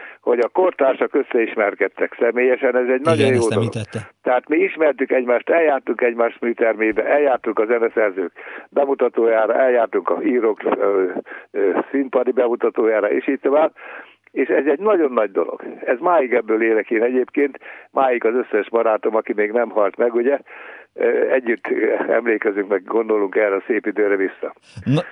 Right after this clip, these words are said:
Speaker 1: A másik pedig
Speaker 2: Igen.
Speaker 1: mégiscsak a bizonyos dolgokat ki-,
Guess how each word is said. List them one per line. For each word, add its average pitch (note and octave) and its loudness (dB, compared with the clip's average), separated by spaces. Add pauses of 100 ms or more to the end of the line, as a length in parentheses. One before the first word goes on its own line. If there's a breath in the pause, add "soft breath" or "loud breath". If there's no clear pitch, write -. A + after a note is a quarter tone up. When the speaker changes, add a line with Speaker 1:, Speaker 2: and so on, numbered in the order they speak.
(220 loud breath)
Speaker 1:
A - -6
másik F4+ 0
pedig D4+ 2
Speaker 2:
Igen. - 2
Speaker 1:
mégiscsak C#3 0
a B2+ 0 (840)
bizonyos D#3+ 2
dolgokat C#3+ 0
ki-, - -2